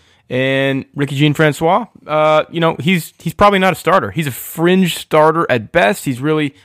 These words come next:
ideally a rotational three four D end kind of guy. Uh, you know, in a vacuum, I don't think that letting either one of that, either one of those guys go is some cardinal sin, but I think it's important that we keep in mind that we didn't have much to work with here coming into the offseason, and what you did have,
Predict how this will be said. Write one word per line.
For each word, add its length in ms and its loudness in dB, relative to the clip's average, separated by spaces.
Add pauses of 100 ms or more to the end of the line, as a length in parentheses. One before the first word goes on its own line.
ideally 360 0
a 20 0
rotational 800 0 (320)
three 240 -2
four 220 0
D 240 0
end 160 -2
kind 160 0
of 60 -2
guy. 260 2 (280)
Uh, 280 -2
you 80 -4
know, 160 -2 (400)
in 100 2
a 40 2
vacuum, 640 0
I 80 2
don't 180 -2
think 160 -2
that 100 0
letting 280 0
either 120 -2
one 140 0
of 60 -4
that, 240 0
either 260 -4
one 140 2
of 40 0
those 140 0
guys 300 0
go 400 0 (320)
is 240 -4
some 180 -2
cardinal 380 0
sin, 360 -2 (300)
but 260 0 (200)
I 80 -4
think 180 -4
it's 100 0
important 280 4
that 80 0
we 80 2
keep 160 0
in 100 -2
mind 320 2 (160)
that 100 -8
we 80 0
didn't 220 2
have 160 4
much 200 2
to 80 -2
work 260 2
with 160 2
here 340 2 (220)
coming 180 2
into 180 4
the 100 4
offseason, 520 0
and 180 0
what 140 0
you 80 -2
did 160 2
have, 380 2